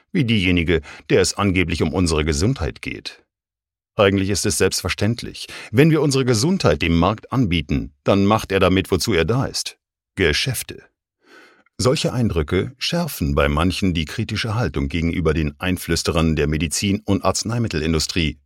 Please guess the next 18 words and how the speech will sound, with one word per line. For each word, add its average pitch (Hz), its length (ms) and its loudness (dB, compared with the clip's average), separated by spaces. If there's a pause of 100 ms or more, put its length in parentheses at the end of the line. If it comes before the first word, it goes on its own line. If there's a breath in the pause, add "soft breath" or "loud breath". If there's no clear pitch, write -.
nicht 85 280 0
nur 92 140 2
bei 73 140 2
Ärzten. - 520 -8 (600 loud breath)
Skandale 117 540 2
der 87 140 2
pharmazeutischen 82 800 0
Industrie 85 540 -2
mit 71 180 -2
vielen 85 300 0
Opfern 87 500 2
haben 127 200 2
aber 107 200 4
leider 85 480 2
immer 95 180 2
nur 90 140 4
sehr 76 180 0
kurz - 560 -4